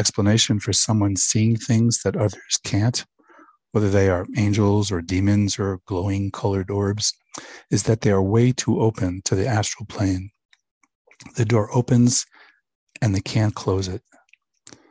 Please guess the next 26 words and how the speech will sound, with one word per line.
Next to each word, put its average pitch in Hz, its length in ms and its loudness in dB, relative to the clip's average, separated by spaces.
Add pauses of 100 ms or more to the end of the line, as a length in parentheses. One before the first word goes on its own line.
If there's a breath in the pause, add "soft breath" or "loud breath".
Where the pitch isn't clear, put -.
(800 loud breath)
Another 123 280 4
way 123 120 4
to - 120 -4
look 101 220 0
at 98 140 2
it 104 120 2 (340)
is 110 140 2
that 104 160 0
people 113 240 0
with - 140 -2
schizophrenia 110 800 0
don't 113 260 2
have 117 400 2
the 98 80 -4
usual 101 500 -2
veil 107 360 2
between 101 340 -6
their 92 140 -4
subconscious - 800 -2
and 113 180 -2
conscious - 500 -2
mind. 95 440 -6 (960 loud breath)
The 113 80 2
sleep 127 320 2
state - 360 -2
overlaps 101 840 0